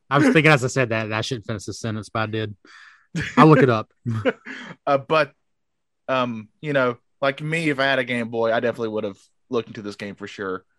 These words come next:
Speaker 2: And, uh, very much letting my Ninja Turtle bias in this show, I'm gonna go with the six and a half as well. Uh, it really helps that it's a Ninja Turtle game. I'm really curious what I would give this if it wasn't Ninja Turtles. I, I think I would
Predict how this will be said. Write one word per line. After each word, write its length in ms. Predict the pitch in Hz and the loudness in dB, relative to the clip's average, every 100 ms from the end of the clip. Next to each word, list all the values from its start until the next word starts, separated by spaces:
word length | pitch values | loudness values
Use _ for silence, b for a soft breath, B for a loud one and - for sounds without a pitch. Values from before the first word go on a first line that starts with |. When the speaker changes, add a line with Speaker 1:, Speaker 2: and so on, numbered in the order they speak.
| _ _ _ _ - | _ _ _ _ -10
Speaker 2:
And, 120 | 113 | -6
uh, 340 | 113 110 104 98 _ _ _ - - - | -4 -2 -4 -8 _ _ _ -20 -20 -6
very 300 | 135 160 175 | 0 2 2
much 340 | 165 151 - - | 0 0 -6 -2
letting 240 | 143 135 | 0 2
my 120 | 127 | 0
Ninja 200 | 127 120 110 | -2 -4 -8
Turtle 220 | 123 107 | -6 -4
bias 380 | 107 110 107 - | -2 -2 -2 -8
in 80 | |
this 80 | 104 | -16
show, 480 | - 117 104 104 104 _ _ _ _ _ | -10 -6 -4 -4 -6 _ _ _ _ _
I'm 140 | 120 | -6
gonna 140 | 143 143 | -4 0
go 80 | 135 | -2
with 100 | 123 | -2
the 60 | |
six 260 | - 139 - | -8 -10 -8
and 100 | 117 | -8
a 40 | |
half 240 | 113 110 107 | -6 -6 -6
as 80 | |
well. 400 | 107 117 113 107 _ _ _ _ _ _ _ _ | 0 2 2 0 _ _ _ _ _ _ _ _
Uh, 240 | 113 104 101 | -6 -4 -2
it 120 | 120 | -2
really 260 | 123 151 147 | 2 2 4
helps 180 | 139 - | 2 0
that 80 | |
it's 140 | 120 120 | -4 -4
a 20 | |
Ninja 240 | 117 110 104 | -8 -10 -8
Turtle 200 | 110 104 | -8 -8
game. 240 | 104 104 | -10 -6
I'm 160 | 117 123 | -6 -2
really 280 | 131 135 135 | 0 2 0
curious 680 | - 117 107 107 101 - - _ _ _ | -4 -4 -2 -2 -4 -12 -20 _ _ _
what 140 | 123 120 | -2 0
I 40 | |
would 180 | 113 104 | 0 -2
give 180 | 110 101 | -6 -6
this 160 | 98 98 | -10 -10
if 80 | |
it 60 | 92 | -8
wasn't 260 | 101 98 95 | -8 -8 -12
Ninja 220 | 95 95 | -14 -14
Turtles. 460 | 98 82 85 - _ _ _ _ | -14 -14 -16 -18 _ _ _ _
I, 220 | - 101 101 _ 117 | -6 -6 -8 _ -8
I 100 | 110 | -6
think 240 | 123 113 | -6 -6
I 60 | 107 | -6
would 260 | 104 95 | -6 -10